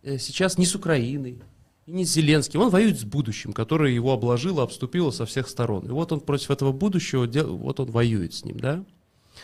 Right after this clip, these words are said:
А, то есть Путин — это прошлое. А,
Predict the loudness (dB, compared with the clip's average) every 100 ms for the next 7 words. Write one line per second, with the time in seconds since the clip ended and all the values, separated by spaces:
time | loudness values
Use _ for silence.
0 | -20 -20 -20 _ 2 6 8 6 2 -12
1 | _ _ _ 8 10 6 2 2 4 2
2 | 2 -2 -2 -2 -4 -12 -14 _ _ _
3 | _ _ -20 -20 -20 -20 0 4 6